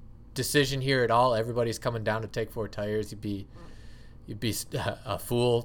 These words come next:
to stay out there on old tires, uh, especially with, with how fast they, they wear down. You would have just basically caused another caution if you, you had stayed out. Uh, and we pretty much stand pat.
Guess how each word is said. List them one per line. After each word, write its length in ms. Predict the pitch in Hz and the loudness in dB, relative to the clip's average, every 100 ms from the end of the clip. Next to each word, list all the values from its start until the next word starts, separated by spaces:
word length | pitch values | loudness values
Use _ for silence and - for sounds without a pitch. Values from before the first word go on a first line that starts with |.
| - | -2
to 80 | 107 | -6
stay 260 | - 113 | 2 6
out 180 | 110 110 | 6 4
there 160 | 113 110 | 2 2
on 120 | 104 | 0
old 260 | 113 107 104 | -2 -4 -2
tires, 520 | 107 107 107 92 113 - | 0 2 0 -4 -10 -10
uh, 340 | 120 101 95 95 | -8 -6 -6 -6
especially 680 | 107 - 110 - 117 98 98 | -8 -6 -4 -2 0 -2 -2
with, 300 | 98 92 - - - - - | -4 -6 -12 -16 -14 -16 -8
with 160 | 101 - | -4 0
how 140 | 110 | 0
fast 420 | - 101 104 - | 2 0 0 -2
they, 340 | 107 101 98 - - - - - - - - | -4 -2 -4 -8 -14 -16 -16 -16 -16 -14 -6
they 100 | 107 | -4
wear 280 | 95 104 101 | -2 -2 -2
down. 380 | 104 101 107 98 | -2 -2 -2 -2
You 120 | 101 | -4
would 100 | 98 | -4
have 160 | 90 | -6
just 240 | - 95 - - | -8 -10 -10 0
basically 420 | 127 135 123 113 | 2 2 0 -4
caused 320 | 101 110 107 113 | 0 2 2 -2
another 260 | 101 101 | -2 -2
caution 460 | 92 104 101 - 101 | -2 -2 -2 -4 -8
if 180 | 90 104 | -8 -8
you, 300 | 98 92 - - | -8 -8 -12 -10
you 180 | 110 | -8
had 120 | 95 92 | -6 -6
stayed 300 | - 98 95 | -6 -6 -4
out. 280 | 95 - - - - - - - - - | -6 -8 -12 -16 -18 -18 -18 -18 -16 -12
Uh, 320 | 98 92 101 - - | -8 -8 -10 -12 -12
and 380 | 113 107 98 98 - - - - - - | -10 -8 -10 -12 -16 -18 -18 -16 -10 -8
we 80 | |
pretty 220 | 135 208 208 | 2 4 6
much 120 | 180 | 4
stand 380 | - 165 160 - | 0 -2 -2 0
pat. 420 | 151 151 147 | 4 4 2